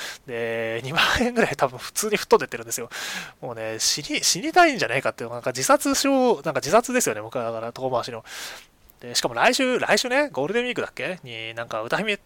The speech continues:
歌姫庭園ってさ、また私の大好きなね、シンデレラガールズのね、即売会がやるらしいんですよ。もうね、これも後でユーアールエル貼っときますわ。もうね、いや、即売会楽しかったからさ、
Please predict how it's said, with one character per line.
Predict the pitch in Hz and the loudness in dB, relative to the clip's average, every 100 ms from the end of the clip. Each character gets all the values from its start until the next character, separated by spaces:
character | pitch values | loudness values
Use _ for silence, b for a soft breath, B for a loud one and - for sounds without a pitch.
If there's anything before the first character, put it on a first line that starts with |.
| - | -14
歌 | 139 156 190 | -2 2 4
姫 | 202 | 4
庭 | 196 147 | 4 4
園 | 113 | 0
っ | |
て | - | -4
さ、 | 117 | -4
ま | 113 | -4
た | 117 117 113 | -4 -4 -4
私 | 113 135 | -4 -4
の | 127 | -4
大 | 135 143 | 0 0
好 | - | 0
き | 120 | -6
な | |
ね、 | 120 147 | -8 -6
シ | 151 | -8
ン | 160 | -8
デ | 165 | -4
レ | 170 | -2
ラ | 165 | 0
ガ | 170 | 2
ー | 147 | 2
ル | |
ズ | 117 | -2
の | 110 | -10
ね、 | 151 | -8
即 | - - | -8 -4
売 | 196 208 | -2 0
会 | 202 196 190 | 0 -2 0
が | 180 | 0
や | 170 | 2
る | 226 | 4
ら | 226 | 4
し | |
い | 254 | 2
ん | |
で | 131 | 0
す | |
よ。 | 120 107 - _ _ _ _ _ _ _ - | -2 -6 -12 _ _ _ _ _ _ _ -14
も | 127 | -12
う | |
ね、 | 113 - 139 107 - B B B | -4 0 0 0 -8 B B B
こ | 143 | -4
れ | 139 | 2
も | |
後 | 147 | 2
で | 120 | 2
ユ | 127 | 0
ー | |
ア | |
ー | 156 | 2
ル | |
エ | 127 | 2
ル | |
貼 | 123 | -2
っ | |
と | - | -4
き | 170 | -2
ま | 165 | -2
す | |
わ。 | 120 - - | -2 -6 -14
も | 117 110 110 113 | -10 -6 -4 -4
う | 110 | -6
ね、 | 110 110 113 | -6 -6 -4
い | |
や、 | 110 | -4
即 | 110 - - 131 | -4 -6 -8 2
売 | 247 208 | 2 2
会 | 117 | -2
楽 | - 233 | 0 0
し | 330 | 0
か | 139 | -2
っ | |
た | - | -2
か | 123 | -4
ら | 123 | -2
さ、 | 131 | -6